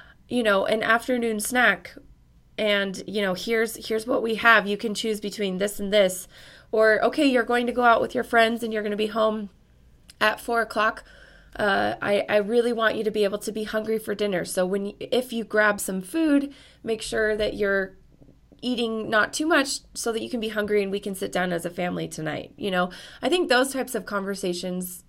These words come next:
are reasonable. What else would you add to the idea of what structure could look like in older kids?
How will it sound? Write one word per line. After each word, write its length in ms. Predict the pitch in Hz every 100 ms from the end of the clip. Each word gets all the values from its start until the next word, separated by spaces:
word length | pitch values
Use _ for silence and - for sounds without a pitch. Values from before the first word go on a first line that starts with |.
| -
are 140 | 180
reasonable. 640 | 180 175 175 175 175 175 175
What 160 | - 240
else 200 | 226 -
would 140 | 202
you 100 | 202
add 320 | - 190 196 185
to 100 | -
the 120 | 185
idea 320 | 180 185 180
of 120 | 175
what 160 | 196 190
structure 360 | - 196 -
could 160 | 185 180
look 140 | 175
like 220 | 180 175 190
in 320 | 170 170 175 _ -
older 200 | 185 175
kids? 480 | 175 165 160 -